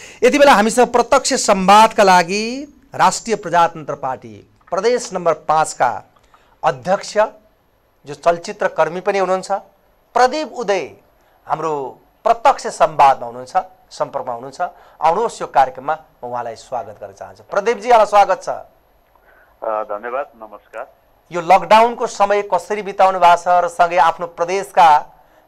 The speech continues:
Speaker 1: जनताहरूप्रति कतिको उत्तरदायी भएर काम गर्नु भएको छ?
Speaker 2: अब अहिले लकडाउनमा त विशेष गरेर, अ, सुरक्षित, अ, उपाय, महामारीबाट बच्ने उपाय नै, अ, मुख्य lockdown हो र त्यसरी नै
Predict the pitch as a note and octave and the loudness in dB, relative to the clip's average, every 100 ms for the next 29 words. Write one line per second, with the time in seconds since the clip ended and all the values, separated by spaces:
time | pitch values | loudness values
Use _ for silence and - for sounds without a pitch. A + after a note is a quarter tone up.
0 | _ D#3 F3+ F#3+ G3 F#3 F#3+ F3 - F3+ | _ -2 0 4 4 4 0 -6 -8 -2
1 | A#3+ B3+ - C#4 A#3 - G#3 G3+ F#3+ E3 | 0 0 -4 -6 -6 0 2 4 4 4
2 | D#3 C#3+ C3 A#2+ A2+ G2 - _ _ _ | 4 0 0 -6 -8 -12 -14 _ _ _
3 | _ _ _ _ _ _ _ _ _ _ | _ _ _ _ _ _ _ _ _ _
4 | _ _ - C3 D3+ C#3 B2 A#2 A#2 A#2 | _ _ -14 -10 -6 -6 -6 -6 -8 -10
5 | C3 D3 C3+ C#3 C3+ C3+ C#3+ C#3 C3+ B2+ | -14 -18 -12 -14 -12 -14 -14 -14 -16 -16
6 | D#3+ C3 A#2 G#2+ _ A2+ A2 A2 C3 B2+ | -20 _ _ _ _ -20 -18 -16 -16 -14
7 | G#2+ G2 F#2+ F#2 F2+ F2 F2 F2 F2 _ | -14 -16 -18 -18 -18 -20 -20 -20 _ _
8 | A#2 A2+ _ A#2 _ _ _ G2 F#2 F#2 | _ -20 _ _ _ _ _ -20 -20 -18
9 | F#2 F#2 _ _ _ _ _ _ _ _ | -18 -20 _ _ _ _ _ _ _ _
10 | G2 F2+ - _ _ F#2 G2 F#2+ F#2+ F#2+ | -10 -10 -14 _ _ _ -18 -16 -18 -20
11 | F#2+ F#2+ - F#2 _ F#2+ F2+ F#2+ F#2+ G2+ | -20 -20 -20 -20 _ -20 -18 -14 -14 -14
12 | A2+ F#2 E2 D#2+ D#2+ D#2 D#2+ F#2 - G2 | -20 -20 -20 -20 _ -20 -20 -20 -20 -18
13 | F#2 G2 F#2 F#2+ F#2+ F2+ C3 G#3+ C3+ A2+ | -14 -14 -12 -12 -12 -10 -12 -8 -8 -8
14 | G#2 G#2+ - G#2 G#2+ B2+ | -8 -16 -20 -20 -20 -20